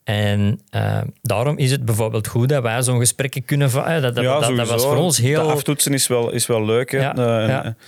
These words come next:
Speaker 1: ja.
Speaker 2: en, eh, en ook veel van uw eigen klanten kun je ook natuurlijk veel
Speaker 1: Ja,
Speaker 2: te weten
Speaker 1: exact.
Speaker 2: komen, hè.
Speaker 1: Ja,
Speaker 2: Je kunt veel te
Speaker 1: absoluut.
Speaker 2: weten komen, eh, over hoe dat ze hun denken over, vind jij dat de prijszetting oké is? Vinden dat je te veel betaalt? Vinden dat je te weinig betaalt? Allee, ik denk dat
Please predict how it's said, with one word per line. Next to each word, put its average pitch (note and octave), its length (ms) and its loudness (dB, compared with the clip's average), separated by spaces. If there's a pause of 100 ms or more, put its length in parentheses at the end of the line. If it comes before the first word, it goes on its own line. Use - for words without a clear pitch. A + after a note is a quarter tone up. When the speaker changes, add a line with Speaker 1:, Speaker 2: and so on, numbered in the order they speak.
(140)
Speaker 1:
ja. C3 200 -2 (200)
Speaker 2:
en, A2 220 -2
eh, G#2 280 0
en B2 180 -2
ook A#2+ 100 -4
veel C3 360 0
van A2+ 140 -2
uw G#2+ 100 0
eigen G#2+ 220 0
klanten - 320 -4
kun A#2+ 120 -2
je A2+ 60 0
ook - 80 -8
natuurlijk C#3 360 -2
veel - 120 0
Speaker 1:
Ja, - 60 -4
Speaker 2:
te A#2 120 -4
weten G2+ 140 2 (120)
Speaker 1:
exact. G#2 80 -2 (140)
Speaker 2:
komen, G2+ 220 0
hè. C#3 60 -2 (140)
Speaker 1:
Ja, G#2 120 -4 (100)
Speaker 2:
Je A2 80 -8
kunt G#2+ 220 -4
veel A2+ 120 0
te A#2+ 60 0
Speaker 1:
absoluut. A#2 200 0
Speaker 2:
weten B2+ 180 -4
komen, A#2+ 380 -2
eh, A#2 240 0
over A2+ 320 -2
hoe A#2 160 -2
dat A2+ 120 -2
ze - 120 -2
hun A2+ 100 0
denken A#2 320 -2
over, A2+ 280 -2 (720)
vind G#2+ 240 -4
jij G#2 140 -2
dat G#2+ 140 -2
de G#2 80 -6
prijszetting G#2+ 640 -2
oké G#2+ 220 -6
is? A2 340 -2
Vinden G#2+ 220 -2
dat G#2 100 -2
je G#2+ 100 -6
te G2+ 120 -8
veel G#2 240 0
betaalt? G#2+ 440 -6
Vinden G#2+ 200 -6
dat G#2 120 -4
je G#2+ 80 -6
te - 120 -6
weinig G2+ 300 -4
betaalt? - 360 -10
Allee, G#2 160 -4
ik G#2+ 100 -14
denk G2+ 140 -2
dat G2+ 200 -4